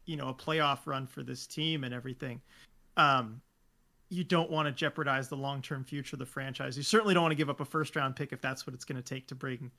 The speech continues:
someone in who could be a difference maker. Maybe you add a depth guy, you know, one of those, like,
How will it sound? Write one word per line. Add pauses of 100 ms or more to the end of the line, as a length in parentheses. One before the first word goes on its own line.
(180)
someone
in
who
could
be
a
difference
maker. (320)
Maybe
you
add
a
depth
guy, (300)
you
know,
one
of
those,
like,